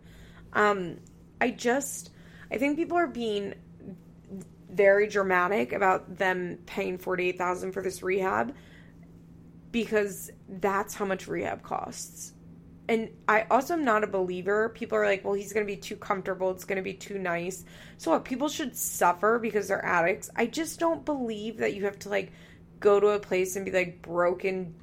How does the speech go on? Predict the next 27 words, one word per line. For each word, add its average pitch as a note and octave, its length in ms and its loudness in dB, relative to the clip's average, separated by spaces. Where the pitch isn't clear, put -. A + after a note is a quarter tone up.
down A3 720 -2
so - 220 0
that G#3+ 140 6
you G3+ 120 -6
can G3+ 200 -8
get F3+ 260 0
better. A2+ 360 2
I G#3 80 2
don't G#3 340 -2
believe G3+ 440 -4
in D3 120 -6
that. G#2+ 300 -8
Like, G#3 220 0
let G#3 300 2
people, D4 320 -4
like, E4 240 2
recover G3+ 640 0
in F3+ 220 -6
dignity. E3+ 600 -4
I - 80 2
can G4+ 160 2
tell G#3+ 220 4
you A#3+ 180 2
when G#3 140 2
I F#3+ 100 2
was, F#3 180 -6
like, F3+ 180 0